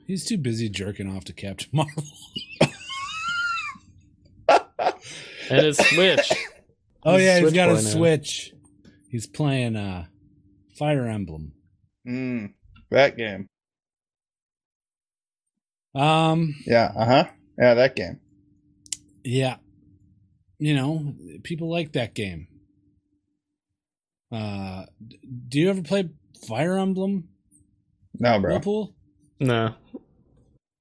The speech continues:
Speaker 1: Oh.
Speaker 2: Sorry.
Speaker 1: My daughter tossed out the idea of going, uh, for Halloween as Corrin.
Speaker 2: Oh, yeah? D-
Speaker 1: Yeah.
Speaker 2: she plays it?
Speaker 1: No.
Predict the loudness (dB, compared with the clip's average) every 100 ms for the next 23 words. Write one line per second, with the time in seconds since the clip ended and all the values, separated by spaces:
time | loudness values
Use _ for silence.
0 | _ -14 -12 -14 -16 _ _ _ _ _
1 | -14 -8 -6 -6 -8 _ _ _ _ -8
2 | -2 0 2 2 0 0 0 0 -2 -2
3 | -2 -2 0 2 0 0 -2 -2 0 0
4 | -2 -4 -8 -6 -6 -8 -8 -6 -4 -2
5 | -4 -4 -6 -10 -14 -14 -8 -6 -6 -6
6 | -12 -16 _ _ _ _ _ _ _ _
7 | _ _ _ _ _ _ -2 0 0 -2
8 | -6 -18 -20 _ -12 -10 -6 -2 2 2
9 | 4 2 0 -4 _ _ _ _ _ _
10 | _ -2 2 2 -2